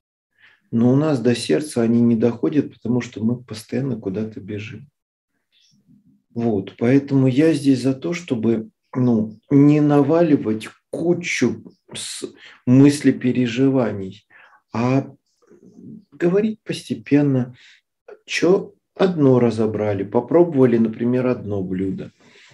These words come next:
немножко вместе, другое, третье. И, может быть, что-то переживём, и, может быть, кто-то из нас друг друга переживёт». Вот.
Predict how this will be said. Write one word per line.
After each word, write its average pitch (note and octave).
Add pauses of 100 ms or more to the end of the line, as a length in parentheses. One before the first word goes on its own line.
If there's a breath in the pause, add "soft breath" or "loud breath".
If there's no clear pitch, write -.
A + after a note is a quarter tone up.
(120)
немножко G2+
вместе, G2
другое, G#2 (120)
третье. G#2+ (580 soft breath)
И, A2+
может E3+
быть, C#3
что-то D3
переживём, A#2
и, G2
может C3
быть, C3
кто-то A#2
из A#2
нас B2
друг A#2+
друга F#2+
переживёт». G2 (760 soft breath)
Вот. G#2+